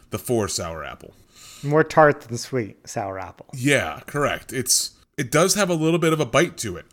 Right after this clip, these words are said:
Speaker 1: Um, I get a lot of the donut flavor. That's weird. Like, I also get the vanilla and the, you know, maybe the vanilla is the donut flavor. Hmm. That's really good.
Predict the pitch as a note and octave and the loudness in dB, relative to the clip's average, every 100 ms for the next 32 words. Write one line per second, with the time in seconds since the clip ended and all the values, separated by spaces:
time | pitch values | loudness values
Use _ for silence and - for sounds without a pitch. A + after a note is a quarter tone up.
0 | - A2+ G#2+ G2+ G2 F#2+ - - - - | -6 0 0 0 -2 -8 -12 -18 -20 -4
1 | C3 A#2+ - B2+ C#3 C#3 A#2 A2 A2+ A#2+ | -2 -2 2 2 4 0 0 0 2 0
2 | B2+ B2 D#3 A#2+ F#2 G2 D#2 D2 _ _ | 2 2 2 0 -4 -6 -8 -12 _ _
3 | - F#2+ F#2 - - G#2+ C#3+ C#3 - - | -6 -2 -2 -4 -6 -4 -2 -2 -6 -18
4 | _ - A#2 B2 E3+ E3 D3+ - A#2 A#2+ | _ -6 0 2 2 2 -2 -4 -4 -2
5 | A#2+ A#2+ A#2 A2+ A2 G#2 F#2+ - B2 F#2 | 0 0 0 -2 -4 -6 -8 -10 -8 -8
6 | E2+ _ _ A#2+ A2+ B2+ A#2 A2+ A2 G#2+ | -12 _ _ -6 -4 -4 -4 -4 -2 -2
7 | G2 G#2+ - A2+ A#2 B2 B2+ - B2+ B2+ | -2 -4 -4 -4 -4 -4 -8 -8 -6 -6
8 | C3+ C#3 _ _ G#2 E2+ _ _ C#3+ E3 | -8 -12 _ _ -12 -12 _ _ 2 4
9 | E3+ D3 C3+ B2+ | 2 2 2 0